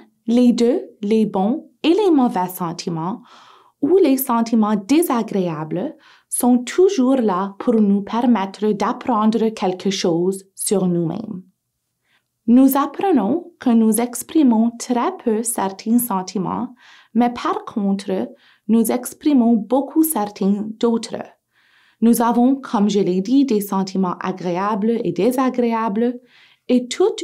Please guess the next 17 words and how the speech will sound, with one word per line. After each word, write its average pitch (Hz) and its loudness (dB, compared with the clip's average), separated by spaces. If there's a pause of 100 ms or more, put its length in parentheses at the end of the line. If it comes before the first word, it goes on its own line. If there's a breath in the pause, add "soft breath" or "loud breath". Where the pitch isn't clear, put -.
(100)
une 240 4
gamme 208 -2
de 202 -4
sentiments 190 -4
entre 175 -4
cela. - -8 (1080 soft breath)
Alors, 247 -2 (580 loud breath)
parlons 403 0
donc 220 -2 (160)
de 220 0
certaines 247 0
perspectives 240 -4
saines 302 0
relatives 208 -2
à 175 -6
nos 170 -4
sentiments. 220 -4